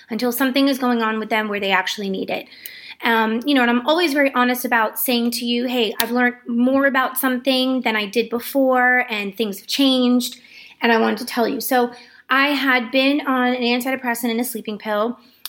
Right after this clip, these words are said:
um, since my son passed, and it's been four years. And then I decided that I wanted to come off of them because I wasn't feeling so good on them. Um, I definitely felt like the antidepressant was messing with my creativity, which apparently is a thing,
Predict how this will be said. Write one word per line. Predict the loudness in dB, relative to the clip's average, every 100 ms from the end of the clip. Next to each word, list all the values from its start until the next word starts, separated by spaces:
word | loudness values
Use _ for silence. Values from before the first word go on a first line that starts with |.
| -2
um, | 0 -2 -6
since | -4 -4 -2 0
my | 0
son | 2 0 -2
passed, | 0 0 0
and | -6
it's | -8
been | -6 -6
four | -6 -4 -2
years. | 0 -2 -2 -6 -10 -20 -20 -2
And | 2 4
then | 4 2 0 -2
I | 0 0
decided | 0 0 2 2 0
that | 2 2 2
I | 0
wanted | 2 0 0 -6
to | -6 -2 -4
come | -2 0
off | 2 2 0
of | -2
them | -4 -2
because | -6 -2 2 4 2 -2 -12 _ -20 _ -4
I | 2
wasn't | 2 2
feeling | 0 0 0
so | 2 0
good | 2 0
on | 0 0
them. | 0 0 -2 -4 -12 -16 -8
Um, | -4
I | -4
definitely | 0 -2 0 -4 -4
felt | 0 2 2 0
like | 0 0 -2
the |
antidepressant | -4 -2 -6 -6 -8 -4 -4 -2
was | -2 0
messing | -2 0 0
with | 0 0
my | 0 2 2
creativity, | -2 0 0 0 -4 -2 0 0
which | -2 -6
apparently | -2 0 0 0
is | 2
a | 0
thing, | 0 -2 2 2